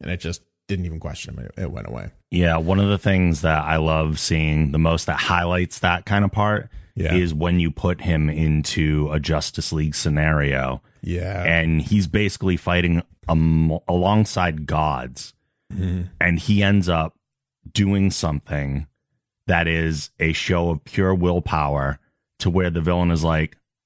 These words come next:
Speaker 2: "Wait, you're, you're not like the rest of them. How are
Speaker 1: Yeah.
Speaker 2: you the one able to do this?"
Speaker 1: That's, that's the big part too, is I guess that's another big thing is he's constantly getting underestimated by everyone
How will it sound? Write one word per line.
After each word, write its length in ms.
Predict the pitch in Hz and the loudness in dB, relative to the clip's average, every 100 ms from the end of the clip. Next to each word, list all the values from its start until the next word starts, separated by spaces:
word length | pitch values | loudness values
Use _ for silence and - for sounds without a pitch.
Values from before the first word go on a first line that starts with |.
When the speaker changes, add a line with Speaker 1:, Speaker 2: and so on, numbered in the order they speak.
| _ | _
Speaker 2:
"Wait, 380 | 92 101 95 71 - | -2 0 0 -6 -8
you're, 340 | 90 95 113 _ _ _ | -2 0 -2 _ _ _
you're 460 | 87 92 98 90 117 | -10 -8 -2 2 4
not 240 | 151 131 | 2 2
like 160 | 95 - | 0 0
the 100 | 87 | 0
rest 360 | 95 120 - | 2 0 0
of 100 | 87 | 0
them. 320 | 78 73 76 - _ _ | 2 2 0 -2 _ _
How 280 | - 120 131 | -2 2 4
are 80 | 117 | 4
Speaker 1:
Yeah. 80 | 92 | 4
Speaker 2:
you 240 | 95 110 | 4 4
the 100 | 101 | 4
one 280 | 85 82 80 | 2 2 2
able 260 | 80 76 | 2 2
to 160 | 78 - | -2 -2
do 280 | 76 82 78 | 0 2 0
this?" 480 | 69 67 - - _ _ _ - - - | -2 -12 -16 -16 _ _ _ -20 -20 -6
Speaker 1:
That's, 240 | - - - | -4 -4 0
that's 220 | 135 - | 0 0
the 120 | 131 | 0
big 220 | 101 110 113 | 0 -2 0
part 220 | 104 95 | -2 0
too, 200 | 143 113 | 2 2
is 400 | 95 90 - - | 2 0 -2 -4
I 100 | 107 101 | -2 0
guess 180 | 104 | 0
that's 120 | 92 92 | -2 0
another 280 | 95 104 | 0 0
big 200 | 95 101 80 | 0 -2 -2
thing 220 | 92 87 | -4 -2
is 200 | 87 78 - - - _ - | -2 -4 -12 -20 -20 _ -2
he's 200 | 120 - | 0 0
constantly 680 | - - 120 113 - 107 101 | -4 -2 0 0 0 0 0
getting 480 | 95 92 90 87 - _ _ | 2 2 0 -2 -6 _ _
underestimated 960 | 110 95 92 107 - 87 90 85 87 - _ _ _ | 0 2 2 0 -2 0 0 2 0 -4 _ _ _
by 380 | 107 98 95 95 123 | 0 2 2 0 0
everyone 720 | 135 127 139 131 131 139 | 2 4 4 4 4 2